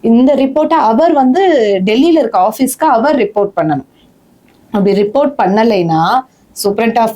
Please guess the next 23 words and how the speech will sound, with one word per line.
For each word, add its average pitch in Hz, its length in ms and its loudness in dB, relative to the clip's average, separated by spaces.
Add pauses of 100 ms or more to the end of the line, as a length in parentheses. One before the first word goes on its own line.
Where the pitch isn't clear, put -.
போலீஸ்க்கு, 233 280 0
அந்த 202 260 0
டிஸ்ட்ரிக்ட் 214 800 0
சூப்பரண்டுக்கும் 220 800 0 (340)
மேலேயும் 208 380 0
ஆக்ஷன் 208 320 -2
எடுப்பாங்க, 190 460 -2 (160)
லோக்கல் 233 360 -2
டவுன்ல, 196 880 0
டவுன் 202 280 -2
போலீஸ்க்கும் 185 380 -2
வந்து 208 240 0 (880)
இது 202 200 0
எடுப்பாங்க. 156 340 -2 (360)
So - 200 -2
அந்த 277 400 2
இடத்துல 285 260 -2
கண்டிப்பா 240 520 0
என்னோட 202 340 0
கேஸ் 208 360 -2
வந்து 202 220 0
ரிப்போர்ட் 208 380 -2
ஆயிரும். 156 360 0